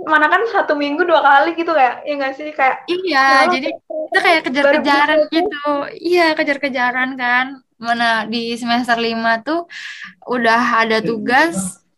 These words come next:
Speaker 2: yang kadang tuh ya, eh, dalam sat-, dalam satu hari itu ada dua deadline gitu. Kayak,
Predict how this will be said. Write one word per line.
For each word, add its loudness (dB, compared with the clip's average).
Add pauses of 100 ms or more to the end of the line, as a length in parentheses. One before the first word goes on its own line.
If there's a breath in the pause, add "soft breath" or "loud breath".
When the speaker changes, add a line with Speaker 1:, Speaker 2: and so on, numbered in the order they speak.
(140)
Speaker 2:
yang 0
kadang -2
tuh -4
ya, 0
eh, -2
dalam 0
sat-, -6
dalam 2
satu -6
hari -4
itu -14
ada 0
dua -2
deadline -2
gitu. -14
Kayak, -6